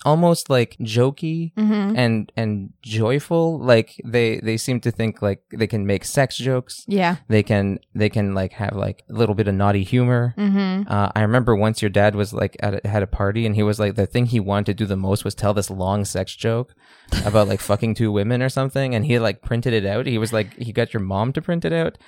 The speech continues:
Speaker 2: Oh my God.
Speaker 1: And at
Speaker 2: I
Speaker 1: one
Speaker 2: don't
Speaker 1: point, like,
Speaker 2: remember
Speaker 1: yeah,
Speaker 2: that.
Speaker 1: but at one point he got, like, five beers in and he was like, "Hey, hey, hey, where's that joke we printed? Give me the joke. Give me, I gotta tell the joke." And it was this, like, fucking, like, five hundred word joke about, <laughs> about some guy fucking two women.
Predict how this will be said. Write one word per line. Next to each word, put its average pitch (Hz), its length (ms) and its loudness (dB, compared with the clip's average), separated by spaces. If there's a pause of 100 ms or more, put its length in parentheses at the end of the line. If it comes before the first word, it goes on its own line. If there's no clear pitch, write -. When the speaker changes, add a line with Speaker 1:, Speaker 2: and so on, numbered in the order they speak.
Speaker 2:
Oh 220 160 0
my 196 200 0
God. 170 320 -6
Speaker 1:
And 139 80 0
at 117 80 -2
Speaker 2:
I - 20 -6
Speaker 1:
one 135 160 2
Speaker 2:
don't - 160 4
Speaker 1:
point, - 160 2
like, - 0 -
Speaker 2:
remember 262 260 4
Speaker 1:
yeah, 143 260 8
Speaker 2:
that. 143 60 0
Speaker 1:
but 147 180 6
at 127 60 -4
one 147 160 0
point 165 160 2
he 151 80 2
got, 131 160 0
like, - 400 -4 (160)
five 131 380 -4
beers 117 280 -2
in 117 200 -2
and 101 120 -4
he 120 120 -2
was 107 180 -6
like, 101 280 -6
"Hey, 117 280 -12
hey, 165 360 -4
hey, 165 100 -6
where's 151 240 -6
that 151 200 -6
joke 160 360 -6
we 127 100 -8
printed? 117 440 -8 (260)
Give 160 120 -2
me 190 60 2
the 170 140 0
joke. 156 260 0
Give 165 120 -6
me, - 40 -8
I 139 60 -8
gotta 156 160 0
tell 185 160 2
the 156 100 -2
joke." 151 380 -4 (360)
And 151 80 2
it - 40 6
was 175 80 4
this, 170 160 -4
like, 160 180 2
fucking, 196 400 -6
like, 110 200 -4
five 135 280 -4
hundred 135 300 -2
word 117 280 -4
joke 113 440 -6 (580)
about, - 440 2 (440)
<laughs> - 400 -12
about 131 260 4
some 139 200 0
guy 143 180 6
fucking 123 380 0
two 123 180 -2
women. 117 400 2